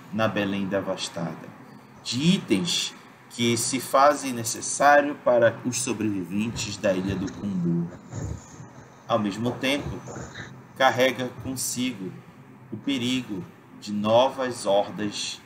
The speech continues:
de zumbis que poderão, é, tê-los como refeição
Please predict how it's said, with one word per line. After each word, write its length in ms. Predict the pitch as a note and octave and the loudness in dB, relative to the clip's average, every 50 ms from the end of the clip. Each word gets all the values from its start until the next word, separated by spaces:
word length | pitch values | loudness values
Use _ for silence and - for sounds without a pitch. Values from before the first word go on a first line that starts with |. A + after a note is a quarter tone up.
| - | -18
de 140 | - - F#2 | -14 -12 -12
zumbis 720 | F2+ F2 G2 G#2 G#2+ G2 G2 G#2+ A2 A#2 - - - - - - - - - - - - - - - - - - | -12 -8 -6 -4 -4 -4 -2 -4 -4 -4 -4 -6 -8 -8 -10 -16 -20 -20 -20 -20 -20 -20 -20 -20 -20 -20 -18 -14
que 280 | - A2 A2 A2 G#2+ G#2+ G#2+ - | -8 -6 -4 -2 -2 -4 -4 -2
poderão, 640 | - C#3 C#3 B2 B2 A2 G#2+ G#2+ G#2+ G#2+ G#2+ G#2 G2+ - - - - - - - - - - - - - - - - - - - | 0 0 0 2 2 2 2 2 2 2 0 -2 -4 -6 -12 -20 -20 -20 -20 -20 -20 -20 -20 -20 -20 -20 -20 -20 -20 -20 -20 -12
é, 460 | - F#2+ F#2+ F#2 F#2 F#2 F2+ F2+ F2+ F2 - - | -8 -6 -4 -2 -2 0 0 -2 -2 -4 0 4
tê-los 480 | D3 D3+ D#3 D3 C3 A#2 G#2 - - - - - | 6 8 8 8 6 2 0 -2 -6 -6 -2 2
como 800 | A#2 A#2 A2+ A2+ G#2+ G#2+ G#2+ G#2 G#2 G2+ G2+ G2 G2 F#2 F2+ F2 - | 2 2 2 2 0 0 2 2 2 2 2 0 0 -2 -2 -4 -2
refeição 720 | B2+ B2+ B2 - - A2+ G#2 F#2+ - - - - G2 E2+ | -2 -2 -2 -2 -2 -4 -2 -2 -2 -4 -4 -4 -4 -4